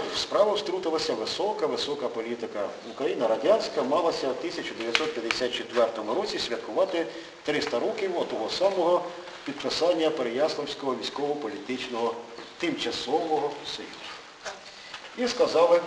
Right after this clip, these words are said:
фундамент не розбирати. Далі розкопки, далі розкопка дев'яностого року, ну а далі дві тисячі шостий золота підкова Черкащини.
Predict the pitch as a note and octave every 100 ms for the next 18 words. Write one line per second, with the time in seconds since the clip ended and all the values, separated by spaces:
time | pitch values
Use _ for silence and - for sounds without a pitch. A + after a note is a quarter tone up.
0 | E3+ B2 A#2 C#3 C3+ B2+ - - - -
1 | C3+ B2 G#2 F2 - - - - - -
2 | - B3 F3 C3+ - B3 - A3 G#3+ -
3 | - G#3 E3 B2 - C3 - A#2 A#2 A2
4 | A2 - G#2+ A2+ G#3+ A3+ G3 A#3+ A3 -
5 | F3+ - A#2+ C3 B2 - - G#3+ G#3 F#3+
6 | A2+ G#2+ C3 D#3 - E3 F3 F3+ A3 F#3+